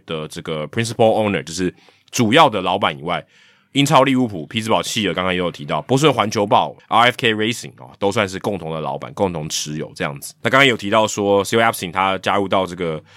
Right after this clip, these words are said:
芬威 Sports Group，其实刚刚除了讲这个芬威 Park，就是红袜队的球场以外，其实他们的春训基地也是他们所拥有的，芬威 South。然后像 Worcester Red Sox，就是他们的三A的球队，他们也有持有股份哦，等于不是说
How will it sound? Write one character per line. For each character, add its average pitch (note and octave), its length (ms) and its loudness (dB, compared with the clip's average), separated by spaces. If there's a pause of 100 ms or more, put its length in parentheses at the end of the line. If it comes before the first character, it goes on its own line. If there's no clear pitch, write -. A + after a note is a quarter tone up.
(140)
芬 G#2 120 2
威 G#2 100 4
Sports G2+ 300 0
Group， F#2 260 -4 (340)
其 - 80 -10
实 A2+ 100 2
刚 B2 160 6
刚 A#2+ 100 -4
除 A2 160 -8
了 A2 60 -2
讲 E2 240 -6
这 - 100 -16
个 F#2 120 -4
芬 A#2+ 120 0
威 A#2+ 80 4
Park， G#2 280 2
就 G2+ 160 -4
是 F2+ 100 -8 (420)
红 G2 120 -6
袜 A2+ 100 4
队 A2+ 120 2
的 G2 80 0
球 F2+ 180 -6
场 F2 180 -4
以 C2+ 60 -14
外， D#2 200 -6 (440)
其 - 140 0
实 C3 60 2
他 D#3 80 4
们 D3+ 80 2
的 A#2+ 80 0
春 D3+ 240 2
训 D3 240 -2
基 A#2 220 -8
地 G#2 280 -6
也 D#2+ 100 -12
是 - 100 -12
他 G2+ 100 -2
们 F2 120 -4
所 D#2+ 200 -6
拥 D2 140 -8
有 D2+ 100 -10
的， C2 80 -12
芬 F#2 160 -4
威 F#2+ 140 2
South。 D#2+ 320 -4 (500)
然 F#2 140 0
后 G2 100 0
像 G#2 180 0
Worcester B2 600 2
Red A2 160 0
Sox， - 340 -4
就 F#2 60 -8
是 F2+ 160 -6
他 A#2 180 -2
们 G#2 220 -2
的 F2+ 120 -4
三 A#2 280 -2
A C#3+ 100 0
的 C3 100 -2
球 E2 240 -6
队， E2+ 220 -4 (340)
他 - 120 -4
们 A2+ 100 0
也 G#2+ 60 0
有 G2+ 120 0
持 - 220 -8
有 F2 100 -4
股 C#2+ 200 -12
份 D2+ 180 -12
哦， C#2+ 140 -14
等 F#2+ 100 -2
于 G#2 60 -2
不 A#2 160 -4
是 D#3+ 120 2
说 C#3+ 240 4